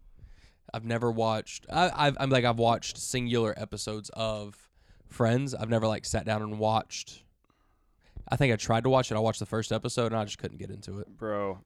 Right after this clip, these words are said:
Speaker 2: see,
Speaker 1: So.
Speaker 2: that's where you're about to get killed by our audience.
Speaker 1: Yeah,
Speaker 2: Friends
Speaker 1: no, I
Speaker 2: is
Speaker 1: know.
Speaker 2: a, Friends is a national treasure. I love Friends.
Speaker 1: Friends, I heard somewhere that Friends is such an international show because,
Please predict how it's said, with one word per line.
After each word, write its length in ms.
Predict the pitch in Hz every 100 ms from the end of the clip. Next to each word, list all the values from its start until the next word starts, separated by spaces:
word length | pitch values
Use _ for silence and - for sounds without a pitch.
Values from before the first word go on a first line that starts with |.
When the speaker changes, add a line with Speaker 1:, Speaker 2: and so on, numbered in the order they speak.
| -
Speaker 2:
see, 220 | - 131
Speaker 1:
So. 40 |
Speaker 2:
that's 280 | 120 147 -
where 120 | 165
you're 140 | 120 113
about 200 | 98 78
to 80 | -
get 160 | -
killed 320 | - - - - _ _ _ _ _ - -
by 180 | 76 92
our 180 | 98 71
audience. 480 | 57 55 - - _ _ _ -
Speaker 1:
Yeah, 280 | 131 117 104
Speaker 2:
Friends 120 | 135
Speaker 1:
no, 60 | 151
I 200 | 131 202
Speaker 2:
is 60 | 185
Speaker 1:
know. 220 | 110 104
Speaker 2:
a, 40 |
Friends 320 | 107 175 214 175
is 100 | 143
a 80 |
national 380 | 117 110 104 107
treasure. 340 | - 92 92 95
I 360 | 117 151 151 135
love 280 | 110 101 -
Friends. 240 | - 87
Speaker 1:
Friends, 600 | - 175 226 226 208 - - - _ -
I 100 | 151
heard 360 | 185 202 185
somewhere 580 | - 147 127 110 107 107
that 200 | 117 -
Friends 520 | - 135 147 180 165
is 200 | 117 117 -
such 300 | 135 131 127
an 100 | -
international 580 | 120 120 120 117 120 110
show 260 | 107 113
because, 580 | 110 - 110 107 104